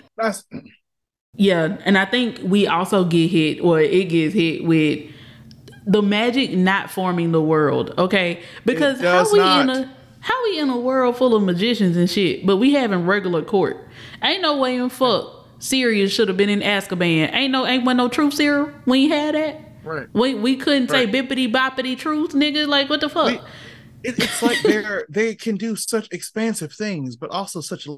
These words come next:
Speaker 1: limited stuff. And you're like, you never gave us a system on what actually the limits to this thing are, right? It's like,
Speaker 2: Well
Speaker 1: for, for the life of me, a-, anybody can use, you know, and of course it takes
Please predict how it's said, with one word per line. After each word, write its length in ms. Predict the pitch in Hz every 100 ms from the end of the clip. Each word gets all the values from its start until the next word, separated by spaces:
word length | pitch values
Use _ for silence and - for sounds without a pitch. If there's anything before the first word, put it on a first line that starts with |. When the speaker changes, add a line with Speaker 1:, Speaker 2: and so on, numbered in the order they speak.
| _ -
Speaker 1:
limited 400 | 196 220 147 -
stuff. 360 | - 208 196
And 100 | 165
you're 100 | 175
like, 220 | 180 180 - - -
you 160 | 175 247
never 300 | 240 240 233
gave 260 | 185 220
us 160 | 202 190
a 60 | 165
system 400 | - 208 180 165
on 180 | 143 123
what 200 | 180 - -
actually 580 | 190 - 190 165 135 _ _ _ _ _ -
the 160 | 185
limits 520 | 185 233 254 - - -
to 80 |
this 200 | 117 113
thing 260 | - 92 -
are, 200 | 50 - _ -
right? 200 | 202 208
It's 160 | 208
like, 140 | 240 254
Speaker 2:
Well 140 | 226
Speaker 1:
for, 200 | 226 175
for 220 | - 254
the 160 | 208 180
life 300 | 208 277 254
of 140 | 143
me, 360 | 120 117 107 101 _ _ _ _ _ _ -
a-, 120 | 277 -
anybody 580 | 320 349 294 247 233 214
can 300 | - 214 190
use, 800 | 196 302 302 190 123 131 - - _ _ _
you 120 | 330
know, 160 | 294 156
and 160 | 226 240
of 100 | 220
course 240 | 285 226
it 120 | -
takes 460 | - 226 180 -